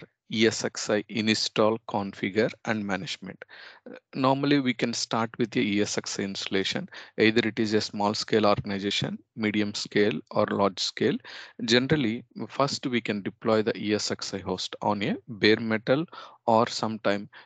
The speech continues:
we may use a blade servers, or we may use a rack mount servers. Once we install the E S X I server, we have to configure the networking,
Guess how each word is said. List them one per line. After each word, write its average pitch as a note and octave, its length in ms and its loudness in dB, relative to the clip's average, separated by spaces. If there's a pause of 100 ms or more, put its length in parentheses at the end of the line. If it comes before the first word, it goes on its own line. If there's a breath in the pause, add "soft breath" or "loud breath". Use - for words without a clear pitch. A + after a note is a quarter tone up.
(100)
we A2+ 80 2
may A2 160 2
use G#2+ 320 0
a G#2 60 2
blade G#2 360 2
servers, G2+ 640 -4
or G#2 280 0
we G#2 140 -6
may G2+ 160 -4
use G2 300 -2
a G#3+ 80 2
rack A2+ 280 2
mount G2 200 -10
servers. - 380 -10 (340 loud breath)
Once D3 340 0
we C#3 100 2
install A#2 460 0
the G#2+ 80 0
E G2+ 80 2
S G2 160 -2
X - 240 -6
I G2 40 2
server, A2 420 -4 (140)
we A#2+ 140 2
have G#2 220 2
to A#2 180 -4
configure G#2 540 0
the G2+ 80 -4
networking, G2+ 580 -4